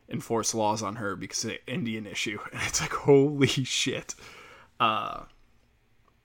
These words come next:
so I guess if you wanna go to Oklahoma, you can just fucking murder Native Americans, which, down. Uh, fuck them. If I were the president, the first thing I do, i-,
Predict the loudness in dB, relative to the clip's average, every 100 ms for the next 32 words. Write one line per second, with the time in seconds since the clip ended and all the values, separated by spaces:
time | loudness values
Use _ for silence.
0 | _ _ _ -10 -2 2 4 2 -6 _
1 | _ -10 -10 -4 0 0 -2 -2 0 4
2 | 4 6 4 4 0 -2 -2 -2 -2 -2
3 | -4 -8 -10 -8 -6 -4 -4 -6 -8 -6
4 | -4 -2 -2 -2 -6 -6 -6 -2 -2 -2
5 | -6 -12 _ _ _ _ _ _ -8 -6
6 | -6 -8 _ -20 _ -6 -6 -8 -14 -20
7 | _ _ _ _ _ _ _ _ _ _
8 | -8 -8 -8 -14 -16 -10 -10 -8 -12 -12
9 | -20 _ -20 _ _ _ 0 6 8 8
10 | 6 2 2 -2 -6 -6 0 0 0 0
11 | 0 0 -2 -4 -10